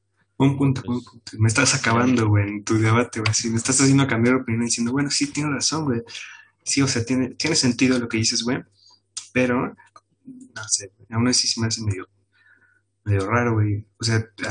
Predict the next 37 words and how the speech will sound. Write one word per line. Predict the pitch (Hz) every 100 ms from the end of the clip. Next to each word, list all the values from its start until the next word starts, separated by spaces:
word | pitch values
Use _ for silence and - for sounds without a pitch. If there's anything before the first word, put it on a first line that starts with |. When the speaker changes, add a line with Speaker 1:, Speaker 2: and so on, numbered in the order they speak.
| 110
Speaker 1:
aparte | 123 120
es | 131
un | 131
Speaker 2:
sí, | 127
Speaker 1:
dinero | 123 131
Speaker 2:
güey. | 101
Speaker 1:
que | 95
se | -
gasta | 104 110 -
mucho, | 175 - 113
güey, | 107 104
¿no? | 110 107 _ _ _ _ _ _ _ -
Pero | 117 113
bueno. | 117 107
Speaker 2:
Pues | -
es, | 110 - - _
es | - 110
como | - 117 107
la | 95
misa, | 92 107 127 117
güey, | 104 104 98
si, | - 98 98
si | - 104
la, | 98 92 -
si | -
te | 95 - -
puedes | 101 107
saberlo | 101 95 95 104
acá | 101 107
objetivamente, | 101 107 - 104 104 104 110 101
pues | - 87
también | - 92 92
está | 95 - 92
bien | 92 87
raro | 90 139 107 107
eso, | 113 107
güey. | 98 107